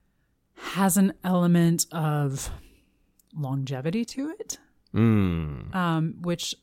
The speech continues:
Speaker 1: doesn't necessarily mean, it sounds like I'm saying, like, "I want a classic spooky movie," but I don't necessarily even mean that. I just feel like I want something that has, something that has a long view.
Speaker 2: Yeah.
Speaker 1: Something that,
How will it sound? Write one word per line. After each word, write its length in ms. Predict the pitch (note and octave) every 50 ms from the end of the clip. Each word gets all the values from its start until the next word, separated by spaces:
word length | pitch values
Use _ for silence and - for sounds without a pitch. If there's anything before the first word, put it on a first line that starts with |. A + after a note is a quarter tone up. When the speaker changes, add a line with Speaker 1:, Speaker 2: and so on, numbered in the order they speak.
| - F#3+
Speaker 1:
doesn't 340 | - G#3 G#3+ A3+ C4 A3+
necessarily 680 | G#3+ B3+ B3+ - A#3 A#3 - B3 A#3+ A#3+ A#3+ A#3+ A#3 A#3 A#3 A3 G3+ _ _ -
mean, 440 | G3 G3 G3+ G3 G3+ G#3 G#3 G#3 G#3+
it 120 | - E3+
sounds 180 | - F#3 E3 D#3
like 120 | E3+ -
I'm 60 | E3+
saying, 180 | D#3+ - D#3+ D#3
like, 160 | D3+ D3 -
"I 80 | G#3 B3
want 160 | A3+ D3+ -
a 60 | -
classic 360 | - - A3+ C#4 - B3+ B3
spooky 360 | - - - - C#4+ B3 D4 D4
movie," 200 | D4 G#3+ C#3 -
but 160 | - F3+ E3+
I 60 | A3+
don't 160 | F#3 G#3+ G#3+
necessarily 440 | A#3 A3+ - B3 - C4+ B3+ B3+ C4
even 200 | B3+ B3 C4 B3+
mean 200 | C4 C#4 C4+ A3+
that. 180 | E3+ C3+ B2+ B2+
I 80 | C3+
just 320 | D3+ G3+ A3 - - - -
feel 160 | - - A3
like 140 | G#3+ G#3+ -
I 80 | - G3+
want 260 | F#3 F3+ F#3 - -
something 320 | - G3 F3+ F3 F#3+ F#3
that 160 | F3 E3 - - -
has, 480 | - D#3 D3 D3 D3 C#3+ C#3 - - - - - - - _ _ _ _ _ _ _ _ _ _ _
something 300 | - - C4+ B3 - C4+
that 120 | C4+ C4+ A#3
has 160 | A#3 A3+ A3
a 60 | A3+
long 340 | G3 F#3 F3 E3+ E3+ E3 D3
view. 360 | C#3 C#3+ C3 - - C#3+ C3+ - _ _ _ - -
Speaker 2:
Yeah. 420 | - G2+ G#2 G2+ F#2+ F2+ E2+ D#2
Speaker 1:
Something 500 | C#2+ - G#3 F#3 - - G3 F#3+ F#3+ F3
that, 540 | D#3+ D#3+ D#3+ D#3 D#3 D#3 D3+ - - - -